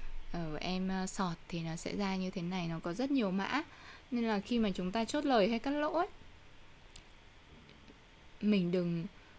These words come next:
đặt nặng vấn đề quá, bởi vì cái system này của em thì nó sẽ view được toàn thị trường. Nên nếu thị trường vẫn đang là uptrend ấy, đang, ờ, đang tích cực,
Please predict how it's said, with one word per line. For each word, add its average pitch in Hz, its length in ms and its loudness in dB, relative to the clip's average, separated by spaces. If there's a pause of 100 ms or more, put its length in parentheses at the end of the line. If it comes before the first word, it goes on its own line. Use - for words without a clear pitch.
(340)
đặt 190 140 4
nặng 185 240 2
vấn 175 180 0
đề 214 180 6
quá, 180 400 2
bởi 160 140 0
vì 170 320 4 (880)
cái 180 220 4
system 208 580 4
này 180 200 4
của 160 60 0
em 202 320 4
thì 202 160 2
nó 170 160 0
sẽ - 200 0
view 220 260 6
được 190 200 2
toàn 180 200 2
thị - 120 0
trường. 180 360 2 (480)
Nên 226 300 6
nếu 202 520 6 (140)
thị - 160 0
trường 180 300 2
vẫn 190 180 2
đang 262 180 4
là 220 200 2
uptrend 247 460 4
ấy, 294 60 2 (180)
đang, 220 340 4
ờ, 220 260 2
đang 226 220 2
tích 294 180 -2
cực, 214 160 4